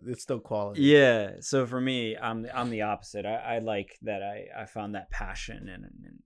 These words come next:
Speaker 2: I wanna be good at it. I
Speaker 1: Yeah.
Speaker 2: wa-, just that drive to be good at that, that
Speaker 1: My,
Speaker 2: thing.
Speaker 1: my problem is, is I do have an obsessive personality.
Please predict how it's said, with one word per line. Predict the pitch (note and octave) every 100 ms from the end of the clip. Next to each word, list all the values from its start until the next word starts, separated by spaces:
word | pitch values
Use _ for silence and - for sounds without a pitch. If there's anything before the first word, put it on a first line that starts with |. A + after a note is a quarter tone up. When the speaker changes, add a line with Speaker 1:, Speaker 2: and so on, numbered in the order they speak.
| -
Speaker 2:
I | A2
wanna | G#2 G2+
be | G2
good | F#2+ G2+
at | E2+ -
it. | - -
I |
Speaker 1:
Yeah. | A2
Speaker 2:
wa-, | A2 - -
just | A2 - A2
that | G#2 F#2+
drive | G2+ G2+ G2+ G2 -
to | F2+
be | G2
good | F#2+ G#2 G2
at | F2+
that, | G2 F#2+ - _ -
that |
Speaker 1:
My, | F#3
Speaker 2:
thing. | F3 A2+
Speaker 1:
my | F3
problem | A2+ D3+ D#3+ F#3 F#3
is, | F#3 E3+
is | D3 C#3+
I | C#3
do | A#2 C3+
have | C#3+ C3 B2+
an | B2+ B2
obsessive | A2+ - A#2 A2 A#2+ -
personality. | A2+ - A2 G#2 A2 A#2+ C3 C3